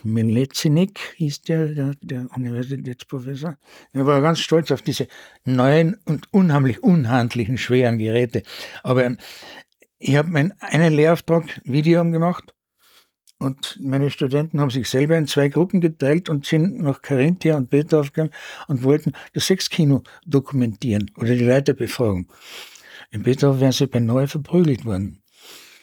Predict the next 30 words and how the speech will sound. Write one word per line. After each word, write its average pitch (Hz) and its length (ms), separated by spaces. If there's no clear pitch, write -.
Aber 113 180
das 117 200
Faszinierende 151 640
daran 147 340
war, 139 200
wir 127 420
waren 120 220
dann 127 200
wieder 165 200
im 147 140
Wirtshaus 170 400
nebenan 160 640
und - 220
konnten 175 320
zum - 180
ersten 196 500
Mal 165 240
in 131 140
der 123 100
Geschichte, 143 540
in 120 80
der 104 80
Filmgeschichte, 151 640
ansehen, 160 520
was 139 220
wir 131 100
gerade 139 460
aufgenommen 104 720
haben. 87 440
Und - 300